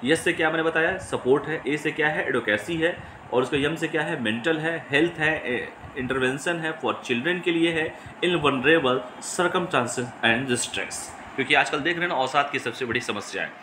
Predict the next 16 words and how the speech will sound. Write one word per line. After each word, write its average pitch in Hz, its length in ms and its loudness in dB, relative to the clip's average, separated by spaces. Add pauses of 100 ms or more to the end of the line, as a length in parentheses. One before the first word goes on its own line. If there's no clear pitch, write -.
(200)
तो 131 60 2
ये 147 100 6
रहा 151 180 4
संवाद 120 400 0
का 180 80 0
full 131 220 -2
form। 95 240 -6 (360)
अब 190 100 2
हम 190 60 -2
बात 185 200 6
करते 190 200 0
हैं 190 60 2
संवाद 135 520 2
कार्यक्रम 107 300 0
क्या 127 280 -2
है। - 280 -6